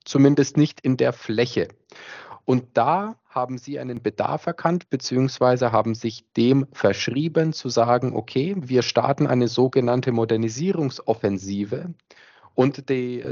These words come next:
der B V G E M, also der Bundesverband für Gebäudemodernisierung, der Verein quasi, den Sie, ähm, den Sie führen in der Akademie,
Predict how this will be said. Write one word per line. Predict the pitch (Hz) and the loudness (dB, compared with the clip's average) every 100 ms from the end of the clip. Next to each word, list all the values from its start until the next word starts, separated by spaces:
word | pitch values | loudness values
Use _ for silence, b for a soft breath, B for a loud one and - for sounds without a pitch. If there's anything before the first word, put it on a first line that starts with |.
| 117 | 2
der | 110 | 2
B | - 123 | 2 -2
V | - 123 | 0 -2
G | 123 113 107 | 0 -2 -2
E | |
M, | 139 196 | -2 -4
also | 143 117 | -4 -4
der | 104 | -4
Bundesverband | 101 156 190 - 113 110 110 - | -2 -4 -4 -4 -4 -2 -4 -4
für | 110 | -6
Gebäudemodernisierung, | 107 - 127 160 117 98 98 95 98 101 165 196 _ _ _ _ _ _ _ _ _ | -4 0 2 2 2 2 2 0 0 0 -2 -6 _ _ _ _ _ _ _ _ _
der | - 107 | 0 0
Verein | 107 101 117 139 | 0 -2 -4 -4
quasi, | - 131 135 135 | -2 0 0 -2
den | 127 | -2
Sie, | 127 131 131 - | -4 -6 -6 0
ähm, | 117 117 117 | 2 2 -2
den | 113 117 | -4 -6
Sie | 120 | -6
führen | - 123 131 | -2 0 2
in | 127 | 2
der | 123 | 0
Akademie, | 123 127 123 131 147 | 0 -2 0 0 -2